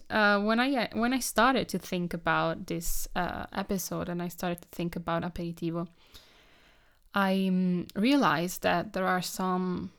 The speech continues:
many, there are many similarities, uh, especially in, uh, the Mediterranean, so Southern Europe, uh, and the Middle East.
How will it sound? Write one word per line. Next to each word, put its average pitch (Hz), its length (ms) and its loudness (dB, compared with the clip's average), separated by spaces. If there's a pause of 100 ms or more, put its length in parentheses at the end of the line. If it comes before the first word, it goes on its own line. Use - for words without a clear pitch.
(240)
many, 190 600 0
there 190 200 0
are 190 140 0
many 233 220 2
similarities, 180 1000 -2 (400)
uh, 165 380 -6
especially 233 1120 2
in, 180 460 0 (140)
uh, 175 560 -6
the 180 80 -6
Mediterranean, 175 800 -4
so 180 300 -4
Southern 202 600 0
Europe, 196 640 2 (720)
uh, 185 340 2
and 185 220 0
the 180 40 0
Middle 175 300 0
East. - 340 -8